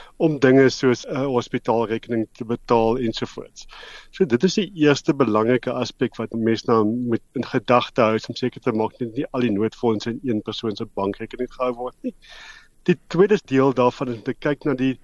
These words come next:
dag-tot-dag betaling van dinge soos debietorders ensovoorts wat tipies van een persoon se bankrekening geneem word.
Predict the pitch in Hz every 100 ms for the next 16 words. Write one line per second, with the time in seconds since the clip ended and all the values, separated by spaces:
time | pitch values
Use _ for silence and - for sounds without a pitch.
0 | - 120 139 135 170 139 131 - 147 -
1 | 127 131 127 - 131 117 120 127 - 127
2 | 131 - 123 _ 123 120 123 - 131 123
3 | 120 127 120 123 - 170 185 - - -
4 | 147 143 - 127 - 127 120 - - 107
5 | 104 123 127 123 123 - - 135 117 117
6 | 117 151 180